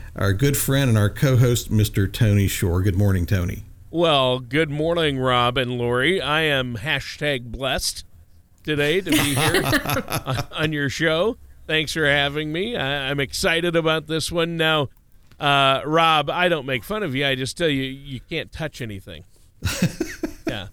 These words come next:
Speaker 2: Don't touch any
Speaker 1: Okay.
Speaker 2: buttons. Don't touch your keyboard during the show. Don't, uh, yeah, don't touch the mic.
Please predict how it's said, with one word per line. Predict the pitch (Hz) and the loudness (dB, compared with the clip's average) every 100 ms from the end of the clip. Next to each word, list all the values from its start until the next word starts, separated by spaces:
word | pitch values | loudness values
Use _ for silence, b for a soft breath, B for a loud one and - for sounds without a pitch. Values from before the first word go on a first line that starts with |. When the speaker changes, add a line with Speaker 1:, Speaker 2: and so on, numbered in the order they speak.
| - - B 175 151 139 | -10 -12 B -12 -10 -4
Speaker 2:
Don't | 151 | -4
touch | 143 165 | -2 0
any | 104 165 | 2 2
Speaker 1:
Okay. | 101 90 | 2 2
Speaker 2:
buttons. | 160 143 151 | 0 -2 -8
Don't | 123 117 | -6 -6
touch | 147 135 - | -6 -6 -8
your | 113 - | -14 -12
keyboard | 175 160 165 160 | -10 -2 0 0
during | 151 156 151 | -2 -4 -4
the | 143 | -6
show. | - 156 143 143 139 139 | -4 -2 0 0 0 -2
Don't, | 123 131 131 127 - | -4 -6 -6 -8 -6
uh, | 143 120 113 | -4 -2 -2
yeah, | - 131 92 - _ - | -4 -4 -6 -10 _ -10
don't | 131 | -8
touch | 131 139 - | -6 -8 -6
the | 143 | -6
mic. | 127 127 | -4 -4